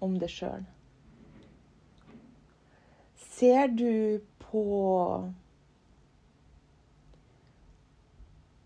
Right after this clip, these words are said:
altså, hvor er fokuset ditt? Er, ser du på det som du har, det onde som du har vært gjennom, for eksempel?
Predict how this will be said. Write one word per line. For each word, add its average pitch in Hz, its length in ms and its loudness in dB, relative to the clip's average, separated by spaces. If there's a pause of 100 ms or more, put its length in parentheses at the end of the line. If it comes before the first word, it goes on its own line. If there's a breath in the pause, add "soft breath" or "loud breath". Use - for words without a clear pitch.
(600)
altså, 233 240 2
hvor 262 320 2
er 214 320 6 (140)
fokuset 262 640 0
ditt? 277 380 -2 (640 soft breath)
Er, 220 240 4
ser 247 240 6
du 233 160 2
på 208 160 -2
det 202 280 0
som 196 220 -2
du 196 220 0
har, 175 540 -4 (1500)
det 202 140 2
onde 226 300 4
som 233 160 -2
du 196 80 0
har 196 140 0
vært 185 180 0
gjennom, 175 340 -4
for 220 140 -6
eksempel? 214 580 -4